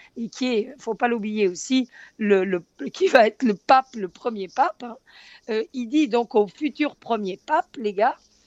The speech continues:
euh, « Je te do-, » donc voilà, il lui dit, parce que Pierre lui dit, « Tu es le, tu es le sauveur, tu es le Christ. » Et donc,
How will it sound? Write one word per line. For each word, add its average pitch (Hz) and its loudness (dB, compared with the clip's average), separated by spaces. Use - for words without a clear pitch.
euh, « 208 -4
Je 196 -4
te - -4
do-, » 285 -6
donc 226 -2
voilà, 226 4
il 240 -2
lui 254 -2
dit, 240 -4
parce 214 -6
que 208 0
Pierre 262 0
lui 226 -6
dit, « 254 0
Tu 240 -4
es - -2
le, 208 2
tu 226 -6
es - 0
le 208 -4
sauveur, 233 0
tu 220 -2
es 202 2
le 196 -2
Christ. » - -8
Et 233 -2
donc, 262 0